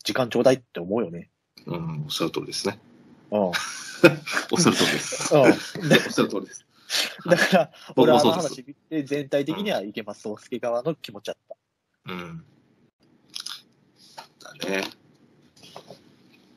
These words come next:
Speaker 2: あとさ、沙莉可愛かったけどね。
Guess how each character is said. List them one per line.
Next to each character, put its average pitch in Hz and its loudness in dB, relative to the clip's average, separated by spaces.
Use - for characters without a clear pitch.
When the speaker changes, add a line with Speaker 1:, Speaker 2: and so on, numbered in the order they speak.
Speaker 2:
あ - -20
と - -12
さ、 101 -4
沙 - -2
莉 80 2
可 - -2
愛 107 2
か - -2
っ - -4
た - -12
け - -20
ど - -20
ね。 95 -6